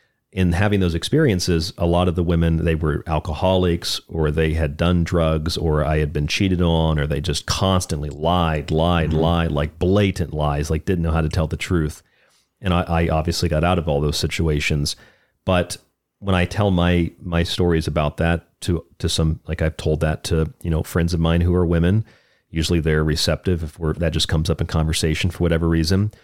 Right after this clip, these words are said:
Speaker 1: But I've also had people tell me, "Well, yeah, but, you know, men do really bad stuff too." And it's like that political thing again. It's like, w-, I had that
Speaker 2: Everybody does bad things.
Speaker 1: Eh, yes, everybody does bad things. I had a Hillary Clinton shirt on one time. Someone said, that said, "Hillary for prison." Somebody said, "Oh, that's,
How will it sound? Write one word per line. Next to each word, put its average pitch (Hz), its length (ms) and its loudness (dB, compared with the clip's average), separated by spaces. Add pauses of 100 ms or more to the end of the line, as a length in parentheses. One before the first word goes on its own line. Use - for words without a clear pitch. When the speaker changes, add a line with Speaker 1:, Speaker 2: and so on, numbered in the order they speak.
(260)
Speaker 1:
But 107 120 2
I've 101 60 4
also 104 200 2
had 95 100 2
people 95 220 -2
tell 92 180 2
me, 92 140 2
"Well, 139 300 2
yeah, 123 160 2
but, 113 180 -2
you 127 60 2
know, 113 100 4
men 113 240 2
do 104 140 2
really 85 160 2
bad 82 240 0
stuff - 240 -2
too." 117 160 2
And 87 80 2
it's - 100 -2
like 123 140 0
that 131 180 -2
political 107 400 0
thing 82 180 -4
again. 78 280 0
It's - 160 -2
like, 82 200 0 (520)
w-, 98 180 -16
I 90 120 2
had 95 180 2
that 90 100 0
Speaker 2:
Everybody 101 380 2
does 71 180 -4
bad 73 240 -2
things. 69 380 -4
Speaker 1:
Eh, - 60 -14 (240)
yes, 110 380 0
everybody 127 320 2
does 95 200 2
bad 92 240 0
things. 82 260 0
I 101 140 0
had 101 120 2
a 92 80 2
Hillary 104 280 2
Clinton 92 240 -4
shirt 87 240 -2
on 78 80 0
one 78 100 0
time. 78 220 0
Someone 92 240 0
said, 92 260 0 (220)
that 90 120 -4
said, 82 340 0
"Hillary 90 280 0
for 87 140 -8
prison." 78 360 -2
Somebody 85 300 0
said, 92 140 0
"Oh, 107 180 4
that's, 92 280 -2